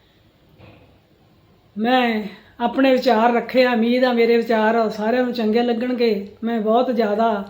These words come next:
ਲੰਬੀ ਚੌੜੀ ਗੱਲ ਨਹੀਂ ਕਰਨਾ ਚਾਹੁੰਦੀ, ਕਿਉਂਕਿ ਜਿਵੇਂ ਜਿਵੇਂ ਆਪਾਂ ਗੱਲ ਕਰੀ ਜਾਂਦੇ, ਤਿਵੇਂ ਤਿਵੇਂ ਮਨ ਨੂੰ ਦੁੱਖ ਹੁੰਦਾ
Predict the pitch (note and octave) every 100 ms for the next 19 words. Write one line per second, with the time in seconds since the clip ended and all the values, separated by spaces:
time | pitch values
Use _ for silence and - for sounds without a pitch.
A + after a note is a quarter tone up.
0 | - _ _ _ A3 A3+ A3+ A#3+ A#3+ A3+
1 | A3+ A#3+ G#3+ G3 - - _ _ _ _
2 | _ _ _ _ _ _ - A3+ A#3 A#3
3 | A#3 D4 B3 A3+ A#3 A3+ A3+ B3 A#3+ A#3
4 | A3+ A3+ A#3 G#3+ G3 - - - - -
5 | - - - - - - _ _ _ F#3+
6 | C4+ D4 C#4+ C4+ B3+ A#3+ B3 A#3 A#3+ A#3+
7 | B3 B3+ B3+ B3 B3+ C#4 C4+ B3+ B3+ A3+
8 | A3+ A#3+ G#3+ A3+ A3+ A3 G3+ A3+ G3+